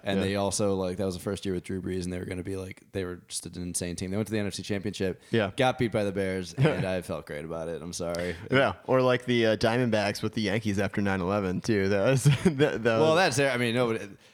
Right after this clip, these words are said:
Speaker 1: Arizona's, like, the antithesis of, uh, of, like, New York and, you know, positive values at this point.
Speaker 2: There could have been a worse. I mean, it could have been worse if it were. Uh, I guess the, the Arizona Diamondbacks. Uh, like, what team would have been worse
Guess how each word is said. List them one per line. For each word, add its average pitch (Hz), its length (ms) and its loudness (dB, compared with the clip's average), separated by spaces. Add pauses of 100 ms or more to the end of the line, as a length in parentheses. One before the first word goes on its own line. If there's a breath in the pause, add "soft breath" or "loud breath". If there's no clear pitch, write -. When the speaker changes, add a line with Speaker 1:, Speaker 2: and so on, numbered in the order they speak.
(180 soft breath)
Speaker 1:
Arizona's, 135 540 2
like, 110 140 0
the 117 140 -2
antithesis 104 640 -2
of, 92 200 -4
uh, 90 320 0
of, 87 140 -4
like, 87 200 -6
New 95 80 -6
York 87 380 -6
and, 85 280 -10
you 76 80 -10
know, 82 220 -8 (260)
positive 82 440 -4
values 80 560 -10
at - 140 -14
this - 140 -6
point. 85 280 -12
Speaker 2:
There 143 100 6
could 240 120 2
have 277 80 4
been 202 80 4
a 135 60 6
worse. 101 340 2
I 120 80 2
mean, 123 100 2
it 131 80 0
could 165 140 2
have 117 80 2
been 85 140 -2
worse 95 260 0
if 95 100 -4
it 87 60 -2
were. 90 440 0 (300)
Uh, 92 320 -4
I 151 60 0
guess 123 160 0
the, 104 320 -6
the 101 160 -2
Arizona 104 360 0
Diamondbacks. 98 480 0
Uh, 110 260 0
like, 107 200 -2
what 98 100 0
team 113 280 -2
would 107 140 0
have 95 80 -6
been 95 180 -2
worse 92 300 -2